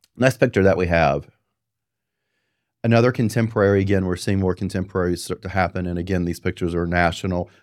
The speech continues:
Um, again, no grills, no grids. Um, they're open, they stack on top of each other. You're able to, to see them. I think absolutely beautiful.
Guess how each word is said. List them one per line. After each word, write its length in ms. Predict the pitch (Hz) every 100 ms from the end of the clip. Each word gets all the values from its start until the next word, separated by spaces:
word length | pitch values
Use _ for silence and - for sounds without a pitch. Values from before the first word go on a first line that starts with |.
| -
Um, 440 | 98 95 92 92 92 - -
again, 560 | 98 98 101 98 78 -
no 280 | 101 98 101
grills, 560 | 98 101 98 98 92 101
no 200 | 92 92
grids. 600 | 95 98 95 92 90 - _ _ _ -
Um, 200 | 101 92
they're 200 | 95 -
open, 380 | 90 95 101 95
they 100 | 90
stack 380 | 85 95 87 90
on 100 | 92
top 300 | - 85 90
of 120 | 92
each 160 | 95 90
other. 300 | 92 95 90
You're 240 | 90 90
able 260 | 87 87 87
to, 340 | - 90 87 _ _ _ -
to 100 | 92
see 280 | - 98
them. 520 | 92 95 95 95 95 - _ _ -
I 100 | 92
think 300 | - 92 80 -
absolutely 680 | 82 87 - 92 92 87 90
beautiful. 720 | 87 90 90 92 - 101 98